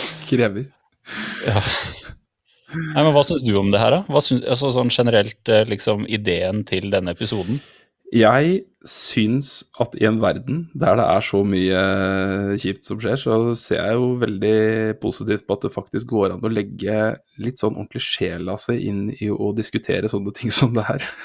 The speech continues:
Speaker 1: <laughs> At det fortsatt er rom i verden for å, for å lage innhold som, sånn som det er. Så jeg må jo si, dette er jo en direkte appell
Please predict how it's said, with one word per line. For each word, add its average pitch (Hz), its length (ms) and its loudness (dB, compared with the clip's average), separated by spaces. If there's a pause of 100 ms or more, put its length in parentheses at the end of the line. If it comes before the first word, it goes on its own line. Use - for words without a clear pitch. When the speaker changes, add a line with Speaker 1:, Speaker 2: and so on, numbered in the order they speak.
(120)
Speaker 1:
<laughs> - 340 -10
At - 240 -6
det 117 160 2
fortsatt 110 320 2
er 107 80 4
rom 113 240 0
i 120 100 0
verden 107 380 -2
for - 160 -2
å, 110 140 0 (560)
for - 200 4
å 117 80 6
lage 104 300 4
innhold 107 320 0
som, 107 240 -4
sånn 104 160 -2
som 104 160 -4
det 98 140 -4
er. - 20 -18 (540)
Så - 180 2
jeg 113 160 8
må 117 100 6
jo - 60 6
si, 110 160 6
dette 120 240 6
er 120 60 8
jo 120 80 4
en 117 40 0
direkte - 360 2
appell 120 400 -2